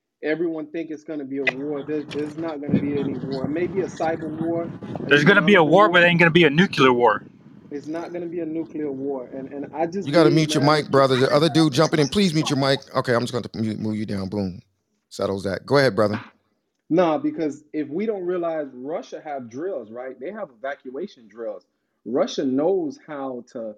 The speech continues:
Speaker 1: deal with situations like this. Us here in America, we're not prepared for this.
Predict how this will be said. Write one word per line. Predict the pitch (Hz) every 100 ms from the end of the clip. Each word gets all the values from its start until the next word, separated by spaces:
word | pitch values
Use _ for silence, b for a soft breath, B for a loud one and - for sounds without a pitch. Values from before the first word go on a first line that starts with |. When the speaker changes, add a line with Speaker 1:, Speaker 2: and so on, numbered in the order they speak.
| _ _ 120
Speaker 1:
deal | 143 185
with | 196 -
situations | - 139 135 131 123 117 127
like | 123 113
this. | 120 - -
Us | 175 -
here | 175 196 185
in | 139
America, | 123 147 190 214 220 _ _ _ -
we're | 143
not | 254 - -
prepared | 143 160 202 269
for | 135
this. | 104 -